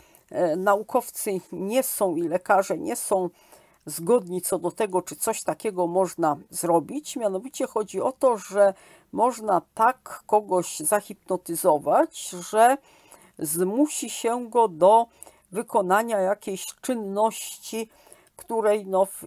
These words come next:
innych okolicznościach ten człowiek by nie wykonał. W tym przypadku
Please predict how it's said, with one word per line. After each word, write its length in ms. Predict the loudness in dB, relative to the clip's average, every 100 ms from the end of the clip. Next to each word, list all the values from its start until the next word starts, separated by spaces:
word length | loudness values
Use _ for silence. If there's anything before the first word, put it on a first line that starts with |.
| -10
innych 320 | -6 -4 0
okolicznościach 960 | 0 0 -2 -4 -6 -6 -4 -2 -2
ten 300 | 0 0 0 -6 -20 _ _
człowiek 640 | -6 2 2 2 -4 -6 -6
by 280 | 0 0 0 _ -20 -20
nie 360 | -6 -2 0 0
wykonał. 800 | -2 -8 4 6 8 4 -2 -8 -20 _ _ _ _ _ _ _ _ _ _
W 280 | -12 -10 -6
tym 280 | 2 2 2
przypadku 1000 | -2 -6 -2 -4 -4 -10 -2 2 2